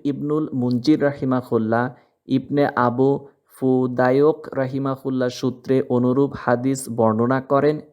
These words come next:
এবং তাতে তিনি বলেন যে, রাসূলুল্লাহ সাল্লাল্লাহু আলাইহি ওয়াসাল্লাম তার হাত দিয়ে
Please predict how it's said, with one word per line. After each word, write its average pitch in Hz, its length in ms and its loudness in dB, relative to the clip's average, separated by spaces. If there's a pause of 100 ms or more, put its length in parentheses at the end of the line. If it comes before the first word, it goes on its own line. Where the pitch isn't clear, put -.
এবং 135 320 0 (380)
তাতে 131 280 2
তিনি 151 280 -2
বলেন 120 400 2
যে, 131 300 -2
রাসূলুল্লাহ 151 680 -2
সাল্লাল্লাহু 127 760 -2
আলাইহি 123 220 2
ওয়াসাল্লাম 110 640 0
তার 113 220 -2
হাত 135 480 0
দিয়ে 147 360 2